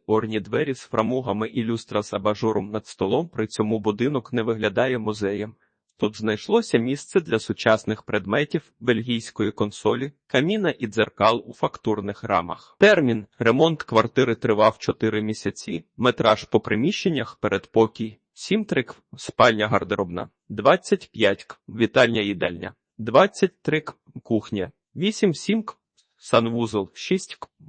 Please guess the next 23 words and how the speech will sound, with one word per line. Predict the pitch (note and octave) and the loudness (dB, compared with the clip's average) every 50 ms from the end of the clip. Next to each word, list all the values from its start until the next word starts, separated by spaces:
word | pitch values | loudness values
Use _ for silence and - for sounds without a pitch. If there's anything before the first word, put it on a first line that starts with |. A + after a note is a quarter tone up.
| - | -4
планування. | - A2 A2+ A2+ A2+ A#2+ B2 A2 G2+ F#2+ F2+ E2+ E2+ F2 - - _ _ | -2 0 0 2 0 0 2 4 2 2 2 -2 -8 -10 -12 -12 _ _
Поради | _ D#3+ E3 G3 A3 G#3 D#3+ C#3+ | _ 4 6 6 6 4 2 0
читачам | - - - - - G#3 - - - A#2+ A#2 A2+ A2+ | -2 -2 -4 -2 -2 -2 -2 2 2 2 2 2 0
Інні | - D3+ D#3 E3 E3 E3 E3 D#3+ E3 - _ _ | -2 -4 -2 -2 -2 -2 -4 -4 -6 -8 _ _
Ром, | - D3+ D3+ F#3 G3+ G3 F3+ D3+ - | 0 2 2 2 2 0 -4 -10 -4
як | - C3+ C#3 - | 0 0 0 0
створити | - - - G2 A2+ A#2+ C#3 C#3+ - - B2 | -4 -12 -4 -2 0 0 0 0 0 -2 -2
інтер'єр | A#2 A#2 A2+ - A2 G2+ A2 A2+ D#3 F3+ F#3 F3+ | -2 -4 -2 0 0 0 0 0 0 0 -2 -4
в | - _ | -10 _
подібному | _ A#2 A2 A2 A2+ A2+ G2+ A2 G#2 G2 G2 G2+ | _ 0 2 2 0 -2 0 0 -2 -2 -2 -4
стилі. | - - - G#2+ G#2 G#2 G#2 F#2+ - _ _ _ _ _ | -4 -4 -4 -4 -2 -2 -4 -6 -6 _ _ _ _ _
Використовуйте | A#2 C3+ C#3+ C3+ - B2 B2 A2+ - - F#3+ G#3 G3+ F#3 D#3 - - B2+ | -2 0 2 4 2 2 2 0 -2 2 2 2 4 2 0 0 -2 -6
стильові | - - - A2+ A2 G#2 G#2+ A#2+ A#2+ | -4 0 -2 0 0 0 -2 -2 -6
карнизи, | - - A2 G#2+ A2 A#2+ D#3+ F#3 F#3 - F#3 E3 D#3 - _ _ _ _ _ _ _ | -2 -2 0 0 0 0 0 -2 0 -2 -4 -4 -4 -10 _ _ _ _ _ _ _
пофарбуйте | - - - B2 B2 C3 C#3 G3 A3 G#3+ - F#3 | -4 2 4 4 4 4 2 2 0 2 2 2
їх | D#3+ C#3+ C3+ - - | 2 2 -2 -4 -6
в | - | -10
колір | _ - A#2 A#2 A2+ G#2+ - | _ 2 2 4 4 0 -2
стелі | - - - G3+ G#3 G#3 G3+ F#3+ - | -4 0 2 2 2 2 0 2 2
або | A#2+ G#2+ G2+ G#2+ G#2+ | 2 4 4 2 0
в | - - | -2 -4
колір | - - G#2 G#2 G#2 G#2 - | 0 0 2 2 2 -2 -4
стін, | - - - G#3 A3 A3 G3+ | -10 -8 -4 -4 -4 -4 -6